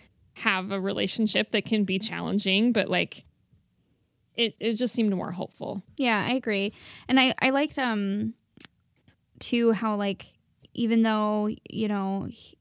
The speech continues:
Speaker 2: you know, they talk, like, throughout the book when she's visiting him, and the, you know, the nurses are like, "Well, are you guys wanting to do this? Or are you wanting to do this?" 'Cause they, they've kind of, like, adopted each other.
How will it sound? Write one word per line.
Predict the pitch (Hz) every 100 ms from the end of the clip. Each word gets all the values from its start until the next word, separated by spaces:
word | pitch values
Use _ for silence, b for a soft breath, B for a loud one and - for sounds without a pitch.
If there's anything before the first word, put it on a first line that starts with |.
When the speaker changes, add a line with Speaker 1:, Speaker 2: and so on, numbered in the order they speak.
| _ _ B B B B
Speaker 2:
you | 269
know, | 269
they | 262
talk, | - 277 277 -
like, | 226 208
throughout | - 226 214 214
the | 214
book | 202 208
when | 208 208
she's | - 214 -
visiting | 208 202 202 202
him, | 180 202 196
and | 196 190 -
the, | - 202
you | 220
know, | 208
the | 202
nurses | 202 202 196 - 202 190
are | 190
like, | 190 180 -
"Well, | 196 185 185 190 B B B B -
are | 196
you | 180 180
guys | 190 185
wanting | 202 196 190 190 190
to | - 190 185 180 165 185 - -
do | 202
this? | 190 240 339 -
Or | 226
are |
you | 196
wanting | 190 190 190
to | 185
do | 185
this?" | 185 269 269
'Cause | - 240
they, | 220 233 226
they've | 233 233
kind | 226 311 370
of, | 311 214 -
like, | 214 202 - _ _ -
adopted | 190 220 240 - 226 180
each | 185 -
other. | - -